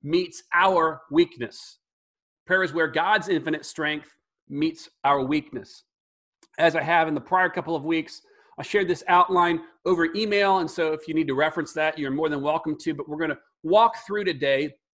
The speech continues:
a story of the disciples' inability and Jesus's infinite ability. First, in verses fourteen through twenty-two, we'll see that the disciples can't. Uh, they're overwhelmed as leaders. They're in a hostile environment, and there's powerful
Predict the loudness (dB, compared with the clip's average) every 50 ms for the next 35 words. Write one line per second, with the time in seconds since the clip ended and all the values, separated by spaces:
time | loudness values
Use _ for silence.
0 | _ _ _ _ _ _ _ _ _ -10 -10 -10 -10 -6 0 4 6 6 6 6
1 | 4 2 0 0 -2 -4 -2 -4 -4 -4 -6 -6 -4 -2 -2 -2 0 -2 -4 -2
2 | 0 2 4 4 4 4 2 2 2 2 0 0 0 -2 -2 -4 -4 -4 -6 -6
3 | -6 -6 -8 -6 -4 -6 -6 -4 -2 -2 -2 -2 -4 -4 -6 -6 -4 -4 -6 -4
4 | -2 0 0 0 0 -2 -4 -6 -14 _ _ _ _ _ _ _ _ 0 2 2
5 | 2 2 0 -2 0 0 0 -2 -2 -4 -2 0 0 0 0 0 0 0 0 0
6 | -2 -4 -4 -2 -2 -2 -2 -2 -4 -6 -6 -4 -4 -6 -6 -4 -2 -2 -2 -2
7 | -2 -4 -4 -6 -6 -4 -2 -2 -2 -2 -2 -6 -6 -8 -10 _ _ _ _ -4
8 | 0 0 0 0 -2 -6 _ _ _ _ _ _ _ _ _ _ _ _ -6 -2
9 | -2 -2 0 2 4 4 6 6 6 6 6 6 6 6 4 4 2 -2 -6 -8
10 | -12 _ _ -2 -2 -2 0 0 0 2 2 2 -2 -4 -4 -12 -16 -18 _ _
11 | _ _ _ _ _ _ _ _ _ _ _ _ 0 0 2 4 4 4 2 2
12 | 4 4 4 4 4 2 -2 -6 -4 -2 0 2 4 4 6 4 4 2 0 -2
13 | -4 -4 -4 -2 -2 -2 -4 -6 _ -14 -6 0 4 4 6 6 6 4 2 2
14 | 2 2 2 2 0 -6